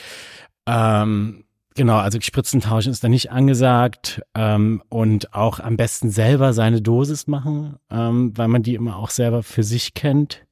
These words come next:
Ähm, abwiegen, auch immer ein Thema, nicht freihand die Kristalle in die Spritze schmeißen. Ähm,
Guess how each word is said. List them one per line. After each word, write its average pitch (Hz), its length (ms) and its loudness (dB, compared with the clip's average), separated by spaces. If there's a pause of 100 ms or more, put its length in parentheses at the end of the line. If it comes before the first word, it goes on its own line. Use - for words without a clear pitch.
(840)
Ähm, 107 680 2 (160)
abwiegen, 131 720 2
auch - 260 -2 (140)
immer 147 220 4
ein 139 120 4
Thema, 127 720 2
nicht 127 300 -2
freihand 123 720 -2
die 117 100 -6
Kristalle 113 540 -6
in 101 80 -10
die 113 80 -8
Spritze - 380 -10
schmeißen. 120 600 -6 (680)
Ähm, 120 640 4